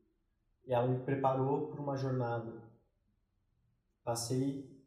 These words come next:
pra um outro mundo, que eu, eu fechava meus olhos e, me-, da mesma maneira que eu tô de olhos abertos, aqui olhando pra ti nessa cadeira com o computador na minha frente, uma câmera me filmando,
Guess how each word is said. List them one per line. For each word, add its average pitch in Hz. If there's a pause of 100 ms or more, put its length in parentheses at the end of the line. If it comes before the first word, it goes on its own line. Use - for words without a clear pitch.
(260)
pra 135
um 131
outro 151
mundo, 147
que -
eu, 123
eu 123
fechava 135
meus 165
olhos 156
e, 147
me-, 135
da 139
mesma 151
maneira 170
que 170
eu 160
tô 165
de 160
olhos 147
abertos, 131
aqui 131
olhando 131
pra 139
ti -
nessa 135
cadeira 127
com 131
o 123
computador 127
na 123
minha 123
frente, 123
uma 120
câmera 123
me 123
filmando, 120